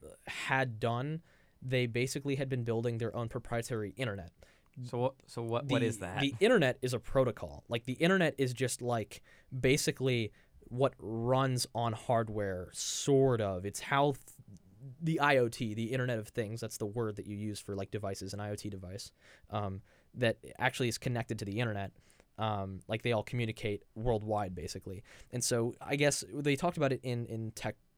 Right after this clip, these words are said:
Speaker 1: uh, Tech Linked, where their tech news segment, and they talked about how it had basically, Russia had basically, like, been, like, developing their own proprietary version of the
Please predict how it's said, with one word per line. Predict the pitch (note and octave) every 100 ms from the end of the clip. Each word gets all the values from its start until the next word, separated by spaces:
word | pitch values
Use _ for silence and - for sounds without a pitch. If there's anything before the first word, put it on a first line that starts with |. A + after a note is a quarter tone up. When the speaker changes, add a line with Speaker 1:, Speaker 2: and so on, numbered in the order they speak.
| -
Speaker 1:
uh, | G2+ F2 B1+ G#1+ A1 G1+ G1+ _ _
Tech | - - C3
Linked, | A#2 G2+ F#2
where | - A2+
their | G2+
tech | G2 - -
news | A2 G2
segment, | - G2+ G#2 G2+ - - _
and | - A2 G#2+ G#2 -
they | A#2
talked | A#2 A#2+ B2+
about | A#2+
how | A#2 A2+ A2 - - - _ -
it | A#2+ -
had | - B2 A#2 A2 A2 - _ _ _ C3
basically, | C3 C3 - C3+ C3+
Russia | C3+ C#3 C#3+
had | B2+
basically, | A#2+ A#2+ B2+ C3
like, | A#2+ A2+ A#2
been, | A#2 A2+ A2+ G#2+ D2+ - - _ _ _ G2+
like, | A#2 A2+ - B2
developing | B2+ A#2+ A#2 C3+ C3 A2 G#2+
their | A2+ G#2 -
own | A#2+ B2+
proprietary | A#2+ - - B2+ C3+ - A2+ G#2+
version | G2 A2 B2 A2
of | G2 G#2+
the | G#2